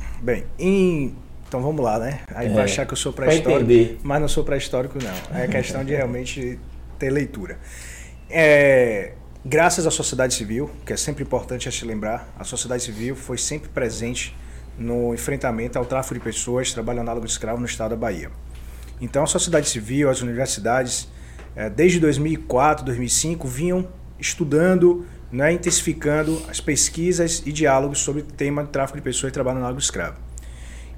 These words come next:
Speaker 1: E no início, né, do governo, eh, do presidente Lula, foi-se debatido a necessidade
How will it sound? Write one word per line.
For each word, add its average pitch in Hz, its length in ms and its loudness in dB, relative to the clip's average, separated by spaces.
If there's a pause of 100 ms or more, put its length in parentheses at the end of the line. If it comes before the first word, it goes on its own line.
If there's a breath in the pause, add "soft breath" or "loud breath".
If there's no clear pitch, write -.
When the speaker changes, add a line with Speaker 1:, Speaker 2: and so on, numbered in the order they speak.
Speaker 1:
E - 40 -8
no 170 120 6
início, 196 420 4 (200)
né, 135 220 0
do 147 100 0
governo, 131 540 0 (920)
eh, 117 220 -4
do 113 80 -4
presidente 127 400 -4
Lula, 143 420 2 (340 loud breath)
foi-se 185 480 2
debatido 156 520 2
a 156 40 4
necessidade 147 840 0